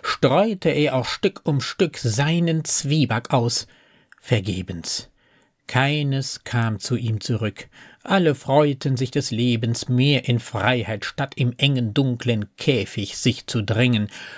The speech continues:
Schließlich kam des Wegs gezogen, just ein altes Weib daher, tief gebeugt, krumm wie ein Bogen,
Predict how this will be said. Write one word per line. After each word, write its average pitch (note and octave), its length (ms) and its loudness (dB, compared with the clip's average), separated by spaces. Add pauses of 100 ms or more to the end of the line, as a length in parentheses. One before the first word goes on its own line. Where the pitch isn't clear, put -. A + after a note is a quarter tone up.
(560)
Schließlich - 800 -2
kam E3+ 380 2
des D#3 340 -2
Wegs A#2 340 2
gezogen, A2+ 720 4
just - 540 2
ein E3+ 260 6 (140)
altes A#2+ 720 -2
Weib F#2 360 2
daher, F#2 540 -2 (440)
tief D#3+ 640 2
gebeugt, G#2+ 640 2 (160)
krumm D3+ 540 6
wie C#3 180 2
ein B2 240 0
Bogen, G#2 540 0